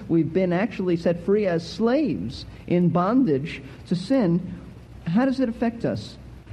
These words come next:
Well, what should our response be? I guess that's a better way of, of putting it. Would you look back again at Romans chapter six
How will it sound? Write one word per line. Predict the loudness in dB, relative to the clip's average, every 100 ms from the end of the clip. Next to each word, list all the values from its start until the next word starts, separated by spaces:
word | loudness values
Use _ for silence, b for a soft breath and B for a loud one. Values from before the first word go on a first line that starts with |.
| -8 0
Well, | 2
what | 2
should | 0 0
our | 2
response | 0 0 0 0 0
be? | -2 -2 -4 -10 -16 -8
I | -2
guess | -2 0
that's | -2 0
a |
better | 0 2
way | 2 2 2
of, | 0 -4
of | -6 -2
putting | 0 2 0
it. | -4 B B B B
Would | 2
you | 4
look | 2 -2 -2
back | 0 2
again | 2 4 4
at |
Romans | 4 4 4 2 0
chapter | 0 0 0 0 0 -2 -12 -14
six | -8 -6 -6 -10 -16